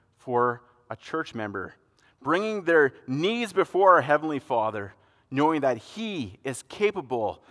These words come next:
of granting what is needed. And it is no coincidence that this love resembles the eternal love of our Lord and Savior, Jesus Christ. While He was here on earth in the flesh,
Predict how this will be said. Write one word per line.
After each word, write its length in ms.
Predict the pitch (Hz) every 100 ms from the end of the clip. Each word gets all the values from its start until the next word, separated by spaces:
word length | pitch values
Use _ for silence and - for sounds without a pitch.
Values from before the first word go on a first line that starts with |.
| -
of 160 | - 117
granting 640 | 131 160 170 180 175 117
what 220 | 127 175
is 160 | 165 120
needed. 440 | 127 139 117 92 - _ _ _ _ _ _ _ _ _ _ _ _ _ _ _ _ _ _ _ _ -
And 100 | 127
it 60 |
is 160 | 135 127
no 220 | 160 196
coincidence 840 | - 190 190 170 160 135 110 - - _ _ -
that 160 | 110
this 220 | 151 156 -
love 460 | 147 165 156 107
resembles 640 | 110 123 110 151 170 175 147
the 160 | 147
eternal 540 | 131 - - 202 208 190
love 420 | 180 170 120 - - -
of 120 | 123
our 120 | 139
Lord 380 | 131 156 185 196
and 140 | 180
Savior, 480 | - 165 143 135 127
Jesus 440 | 113 135 139 139
Christ. 580 | - - 107 95 - - - _ _ _ _ _ _ _ _ _ _ _
While 300 | 143 175 170
He 300 | - 180 202
was 240 | 202 175
here 180 | 190 190
on 120 | 185
earth 340 | 185 190 - -
in 140 | 165
the 100 | 175
flesh, 520 | - 175 180 170 -